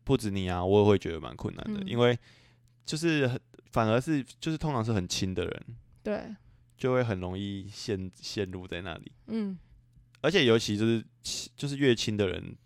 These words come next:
Speaker 1: 越容易听到抱怨。
Speaker 2: 而且越亲的人越容易把情绪想要丢给他。<laughs>
Speaker 1: 对啊，这样。
Speaker 2: 像我那时候每天会跟我爸妈讲啊，然后跟我妹讲，跟你讲。
Speaker 1: 所以那个情绪丢过来的时候，我们就会一直想说，啊，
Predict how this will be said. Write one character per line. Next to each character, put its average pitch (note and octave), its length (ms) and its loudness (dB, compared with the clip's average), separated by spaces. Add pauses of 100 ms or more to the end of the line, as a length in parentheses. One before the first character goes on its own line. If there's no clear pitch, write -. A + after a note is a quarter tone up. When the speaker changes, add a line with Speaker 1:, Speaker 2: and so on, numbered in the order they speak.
(140)
Speaker 1:
越 G#2+ 160 0
容 F#2 180 0
易 F#2+ 60 0
听 - 220 -2
到 G#2+ 140 4
抱 G2 300 2
怨。 G#2 220 -2 (180)
Speaker 2:
而 F4+ 60 4
且 E4+ 140 6
越 E4 160 10
亲 C#4 160 4
的 C4+ 80 4
人 A3+ 80 6
越 B3 140 10
容 G#3+ 120 6
易 A3 40 4
把 A3 160 2
情 G3+ 220 -6
绪 A3+ 120 2
想 - 140 -4
要 G#3+ 60 -4
丢 G#3 200 -2
给 F#3+ 180 -6
他。 - 260 0 (240)
<laughs> F4 280 2
Speaker 1:
对 G2+ 120 2
啊， F#2+ 140 2
这 G2+ 120 -4
样。 D#3+ 280 -4
Speaker 2:
像 - 200 2
我 C4 60 6
那 E4 80 6
时 G4+ 60 4
候 E4+ 60 6
每 C4+ 180 0
天 C#4 240 0
会 C4 140 0
跟 B3+ 140 0
我 A#3 60 0
爸 G#3+ 200 0
妈 G3+ 160 -2
讲 G3+ 260 -8
啊， A#3 260 -12 (100)
然 A3 100 -4
后 A3 100 -4
跟 G#3+ 160 -6
我 G3 40 -2
妹 G3 220 -4
讲， F#3+ 200 -10 (180)
跟 A3 160 -4
你 G#3+ 160 -4
讲。 G#3 320 -8
Speaker 1:
所 F3 200 2
以 F3 40 4
那 D#3+ 120 0
个 D3+ 100 2
情 A#2 220 -2
绪 B2+ 120 0
丢 A2+ 200 6
过 G#2+ 140 6
来 F2+ 160 4
的 F#2 100 0
时 F#2 100 -2
候， F#2 300 4
我 G#2 80 0
们 F#2 160 0
就 G#2 80 2
会 A2 320 6
一 C3 80 -2
直 G2 180 -2
想 F2+ 220 -4
说， F#2 160 0
啊， F2+ 300 0